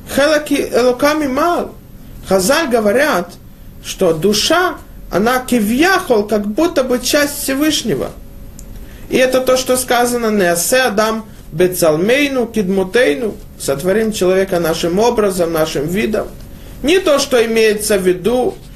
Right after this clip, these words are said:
что человек похож на Всевышнего. Потому что ведь сказано в книге Ешаяу:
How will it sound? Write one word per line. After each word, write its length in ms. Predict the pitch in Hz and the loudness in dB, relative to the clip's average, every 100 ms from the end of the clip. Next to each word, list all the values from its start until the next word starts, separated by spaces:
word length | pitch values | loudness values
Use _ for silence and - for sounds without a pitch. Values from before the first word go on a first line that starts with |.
| - - - - | -18 -16 -16 -12
что 600 | - - 180 165 156 - - - - - - | -10 0 2 4 2 0 -8 -20 -20 -20 -6
человек 580 | - 196 175 196 214 - | 0 2 4 2 0 0
похож 440 | 160 147 214 233 | -4 0 0 2
на 140 | 226 180 | 0 -2
Всевышнего. 720 | - 151 139 120 110 95 - - - - - - - | -2 0 0 -2 -6 -10 -10 -12 -12 -12 -10 -6 -2
Потому 300 | 180 208 214 | 0 2 0
что 180 | - 214 | 2 2
ведь 240 | 196 190 | 2 0
сказано 540 | - 233 247 233 214 | 0 2 2 0 0
в 100 | 202 | -2
книге 400 | - 208 233 226 208 | -2 -2 0 0 2
Ешаяу: 760 | 180 185 165 202 254 247 214 | 0 2 2 4 4 2 0